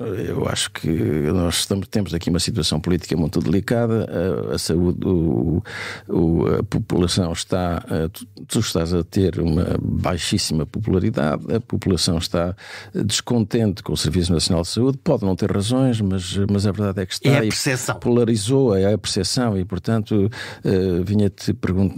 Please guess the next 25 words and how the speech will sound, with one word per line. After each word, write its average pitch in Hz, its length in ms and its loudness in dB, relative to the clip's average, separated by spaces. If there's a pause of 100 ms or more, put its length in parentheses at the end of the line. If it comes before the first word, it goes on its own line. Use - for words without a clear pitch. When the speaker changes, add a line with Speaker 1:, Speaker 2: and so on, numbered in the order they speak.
Speaker 1:
vinha-te 104 360 2
dizer 95 420 2
que - 200 -2
provavelmente 87 480 -2
terás - 240 -2
que - 100 -8
sair 95 480 2
e 67 200 -2
et - 40 -6
cetera, - 300 -6
et - 40 -12
cetera." - 220 -16 (460)
Bom, 349 60 2
estou 262 180 2
convencido 156 800 2 (220)
que 170 180 4
o, 139 400 4 (380)
que 143 160 2
o 123 40 0
primeiro-ministro, 120 600 2
porque 165 240 -2
eu 175 80 4
tinha, 170 340 4 (320)
eu 139 140 0
tinha 135 640 0